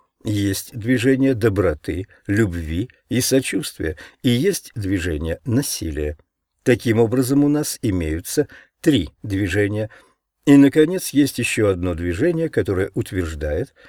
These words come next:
что вот это должно или не должно быть.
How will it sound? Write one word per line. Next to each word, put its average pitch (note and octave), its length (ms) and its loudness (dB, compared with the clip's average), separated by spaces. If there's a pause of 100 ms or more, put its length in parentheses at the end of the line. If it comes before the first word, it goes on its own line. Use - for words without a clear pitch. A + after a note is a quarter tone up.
(260)
что - 260 2
вот A#2+ 240 2 (140)
это G2 500 2 (220)
должно A2+ 720 2 (100)
или F#2 260 0
не E2 280 0
должно C#3+ 520 -2 (200)
быть. E2 440 -8